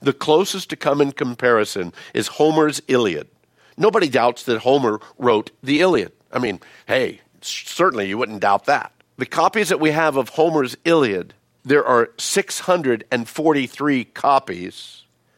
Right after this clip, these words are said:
at the closest date of over five hundred years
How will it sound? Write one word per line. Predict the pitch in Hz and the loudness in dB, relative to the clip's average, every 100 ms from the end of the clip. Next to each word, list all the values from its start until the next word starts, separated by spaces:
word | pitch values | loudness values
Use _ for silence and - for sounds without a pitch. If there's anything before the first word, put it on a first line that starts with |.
| _ _ _ _ _ - | _ _ _ _ _ -6
at | 131 | -2
the | 127 | -4
closest | - - 156 160 151 - 104 | -2 2 2 2 -6 -4 2
date | 131 104 95 - - _ | 2 2 -2 -12 -20 _
of | - 110 | -4 0
over | 143 139 117 | 0 0 -2
five | - - 120 135 147 143 - _ | -4 -2 2 4 4 2 -4 _
hundred | - - 151 127 117 98 - _ | -6 0 0 0 -2 -2 -8 _
years | - 104 120 135 117 85 76 - - | -14 -4 2 4 2 0 -6 -14 -18